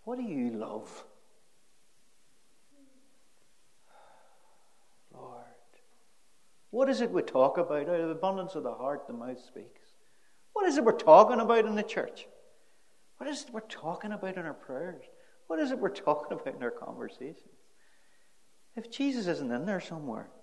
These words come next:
we're talking rubbish. Oh, Lord Jesus, you have won our hearts. You've bought our hearts with your own precious blood.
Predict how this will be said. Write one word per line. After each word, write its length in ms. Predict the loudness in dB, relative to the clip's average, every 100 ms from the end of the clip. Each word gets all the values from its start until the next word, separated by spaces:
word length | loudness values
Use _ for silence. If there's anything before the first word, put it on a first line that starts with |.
| -20 -14 -10
we're 100 | -8
talking 400 | -4 -2 -2 -6
rubbish. 500 | -8 -4 -4 -6 -12 -20 -20 -20 -20 -20 -20 -20 -20 -20 -20 -20 -20 -20 -20 -20 -20 -20 -20 -20 -20 -20 -20 -20 -20 -20 -20 -20 -20 -20 -20 -20 -20 -18
Oh, 180 | -10 -6
Lord 360 | -4 -4 -4 -8
Jesus, 720 | -14 -16 -18 -20 -20 -20 -20 -20 -20 -20 -20 -20 -20 -20 -20 -20 -20 -20 -16
you 100 | -16
have 300 | -10 -10 -10
won 200 | -10 -10
our 180 | -10 -12
hearts. 580 | -16 -18 -20 -20 -20 -20 -20 -20 -20 -20 -20 -20 -20
You've 180 | -18 -10
bought 260 | -6 -6
our 100 | -8
hearts 560 | -10 -16 -18 -20 -20 -20
with 160 | -20 -16
your 100 | -12
own 180 | -12 -12
precious 420 | -16 -16 -18 -20
blood. 260 | -20 -20